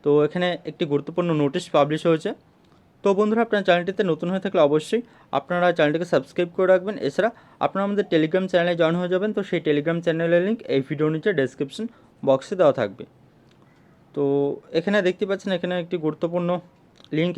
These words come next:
এখানে দেওয়া হয়েছে। তো এখানে আমাদের মিসেলানিয়াস প্রিলিমস এক্সামের যে ওএমআর কপি, ওএমআর স্ক্যান কপি, তো সেটি কিন্তু পাবলিশ হয়েছে। তো এখান থেকে আমরা সরাসরি ক্লিক করে অফিসিয়াল পিডিএফটি আগে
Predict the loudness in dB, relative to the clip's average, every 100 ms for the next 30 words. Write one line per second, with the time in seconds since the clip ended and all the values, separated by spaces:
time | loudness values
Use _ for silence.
0 | -2 0 4 6 6 4 0 0 0 -2
1 | -2 -2 -4 -2 -2 -2 -4 -2 0 -2
2 | -4 -16 -8 -2 2 2 0 -4 -16 -20
3 | _ 0 4 6 4 -4 _ 0 2 2
4 | 2 0 2 0 0 0 0 0 0 -2
5 | -2 -2 -2 -6 -6 -6 -6 -4 2 2
6 | 0 0 0 0 -2 -2 -4 -2 -4 -2
7 | -2 -4 -6 -6 -2 -2 -2 -10 -8 -2
8 | 0 -2 -4 -4 -2 -2 -2 -4 -8 -4
9 | 0